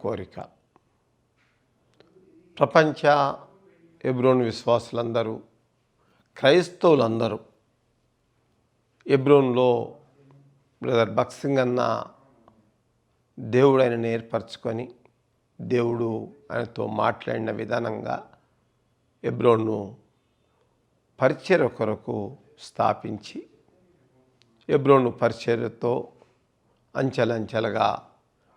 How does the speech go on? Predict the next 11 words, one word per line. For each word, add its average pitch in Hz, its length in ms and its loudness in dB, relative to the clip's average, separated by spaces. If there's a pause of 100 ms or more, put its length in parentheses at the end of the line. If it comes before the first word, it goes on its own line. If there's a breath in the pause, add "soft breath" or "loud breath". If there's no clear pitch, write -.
(420)
ఈరోజు 117 480 -2 (460)
ప్రపంచవ్యాప్తంగా 117 1120 -2 (1080)
సంఘాలను 117 640 0 (140)
ఏర్పాటు 117 420 -6
చేసి, - 340 -8 (760)
ఆత్మీయంగా 143 760 0 (1700)
సంఘ 113 280 -2 (140)
నిర్మాణం 113 500 -2
చేయడం 113 420 -6
జరిగింది. 113 500 -8 (1400)
ఎంతోమంది 156 640 4